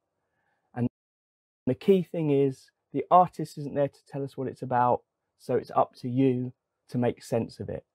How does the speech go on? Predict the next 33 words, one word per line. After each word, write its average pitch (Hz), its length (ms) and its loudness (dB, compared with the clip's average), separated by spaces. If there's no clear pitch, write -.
And 107 120 -6
if 104 120 -10
you 180 180 2
see - 180 -6
something 160 320 -6
different 160 320 -6
to - 60 -20
someone 151 280 -2
else, 147 320 -2
that 131 160 0
is 123 180 -6
fine. 120 380 -4
In 117 100 -10
fact, - 520 -2
when 143 140 0
you 151 40 -2
get 165 160 -2
to 151 120 -2
degree 165 400 0
level 127 240 0
studying 135 580 -6
art, 135 520 -4
there 143 80 0
are 147 80 4
lots 160 380 2
of 143 100 -8
different 139 480 -10
philosophical 147 880 0
and 120 160 -6
critical 151 600 -2
ways 139 420 2
of 120 140 -10
discussing - 1080 -6